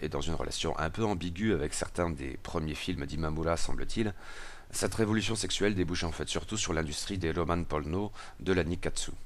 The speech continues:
Ces films érotiques soft, ne pas se méprendre sur le qualificatif de porno,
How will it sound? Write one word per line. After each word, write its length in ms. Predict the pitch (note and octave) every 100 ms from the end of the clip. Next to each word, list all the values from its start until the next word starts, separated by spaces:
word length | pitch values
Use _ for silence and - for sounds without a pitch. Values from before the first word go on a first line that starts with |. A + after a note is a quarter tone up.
| - - - - -
Ces 180 | -
films 300 | F2+ - F#2+ F2+
érotiques 460 | F2 E2+ D#2 - -
soft, 420 | - G2+ - - A#2+ -
ne 100 | C#2+
pas 240 | - - E2
se 180 | -
méprendre 380 | D#2+ E2 - E2+
sur 140 | - C#2+
le 80 |
qualificatif 600 | C#2+ C#2+ - - C2+ -
de 100 | D2+
porno, 380 | D2 D2+ E2+ G#2+